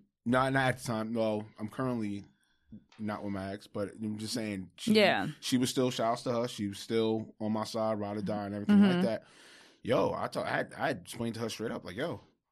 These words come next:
Speaker 1: I'm about to give up everything."
Speaker 2: Yeah.
Speaker 1: I'm about to give up everything. And not to say because my mother's death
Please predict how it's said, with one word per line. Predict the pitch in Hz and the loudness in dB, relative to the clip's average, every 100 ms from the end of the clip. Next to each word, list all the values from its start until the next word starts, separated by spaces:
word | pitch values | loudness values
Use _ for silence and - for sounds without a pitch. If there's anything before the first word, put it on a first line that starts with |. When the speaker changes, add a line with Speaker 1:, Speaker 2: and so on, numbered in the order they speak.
| _ _ _ - | _ _ _ -14
Speaker 1:
I'm | 104 | -10
about | 131 101 | -8 -8
to | |
give | 101 95 | -10 -10
up | 95 | -10
everything." | 127 101 - - _ - - | -10 -10 -14 -20 _ -12 2
Speaker 2:
Yeah. | 165 220 254 175 _ _ _ _ | 6 8 6 4 _ _ _ _
Speaker 1:
I'm | 107 117 | -6 -4
about | 113 | -2
to | |
give | 101 95 | -4 -6
up | 87 _ - | -8 _ -8
everything. | 113 104 92 - - _ - - | -6 -6 -12 -16 -20 _ -10 0
And | 147 151 | 2 4
not | 160 - | 2 0
to | 151 | -2
say | - 151 | 2 4
because | 131 120 131 120 117 104 - _ _ _ - | 2 2 4 4 2 -4 -10 _ _ _ -4
my | 107 | 2
mother's | 110 120 131 127 104 | 4 4 4 2 -2
death | 90 120 120 110 - - | 2 4 4 2 -8 -18